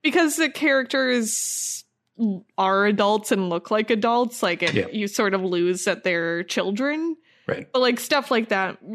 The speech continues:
Speaker 1: again, reaffirms, like, this is all they have. This is their only way to get from <laughs> point A to point B, 'cause
Speaker 2: Right.
Speaker 1: they can't drive and shouldn't drive for various reasons.
Speaker 2: <laughs> I really love that little montage of, like,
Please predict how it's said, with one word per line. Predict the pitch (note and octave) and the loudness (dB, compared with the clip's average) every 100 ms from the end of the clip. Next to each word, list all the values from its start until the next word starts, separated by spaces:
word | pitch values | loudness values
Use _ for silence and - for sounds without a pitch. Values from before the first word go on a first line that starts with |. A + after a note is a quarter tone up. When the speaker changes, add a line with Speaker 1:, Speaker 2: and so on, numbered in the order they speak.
| F#3 - | -14 -4
Speaker 1:
again, | B3 C4 F#3+ G3 | 0 0 0 0
reaffirms, | G#3+ G#3 A3+ A3 | 0 2 0 2
like, | G#3+ G#3+ | 0 0
this | C4+ D4+ | 0 2
is | B3+ | 2
all | A3+ | 2
they | F#3+ | 2
have. | G3+ - | 0 -4
This | G3 G#3+ A#3 | 0 0 0
is | G#3+ | 0
their | G3+ | 2
only | A3 C4 | 2 2
way | C4 A3 | 2 2
to | G#3 | 2
get | F#3 | -2
from | - C4 | 0 0
<laughs> | |
point | - C4+ B3+ | 0 -2 0
A | C4 | 2
to | C4+ E4 | 2 2
point | - C#4 C#4 | 2 2 0
B, | A3 G#3+ A3+ - - - | -2 0 -2 -4 -14 -2
'cause | C4 A#3 | 2 2
Speaker 2:
Right. | G#3+ | 2
Speaker 1:
they | A3 G3 G3 G3 F#3+ | 2 4 4 2 2
can't | D4+ C#4 C#4 | 2 2 2
drive | D4 C#4 C4+ A#3+ | 2 2 2 2
and | G#3+ G#3 | 0 2
shouldn't | - F#3+ E3+ | 2 0 -2
drive | - F#3 D#3 F#3+ | -4 -2 -2 -4
for | G#3 F3+ F3 E3+ F#3+ | -4 -2 -2 -4 -2
various | F#3+ F3 F3 F3+ - | -2 0 -2 -4 -6
reasons. | F3 - - A3 - - | -8 -8 -4 -4 -4 -4
Speaker 2:
<laughs> | - C#3+ - - - - _ _ - - - | -2 -4 -6 -18 -20 -20 _ _ -8 -6 0
I | |
really | B2+ - D3+ B2+ | 0 4 4 4
love | B2+ B2+ B2 | 2 0 0
that | A#2+ | 0
little | A#2 A#2 G#2+ | 2 0 2
montage | G#2 G#2 A2 G#2 G#2+ A2 | 0 -2 -4 -4 -4 -6
of, | G2 | -6
like, | G#2 G2 | -6 -8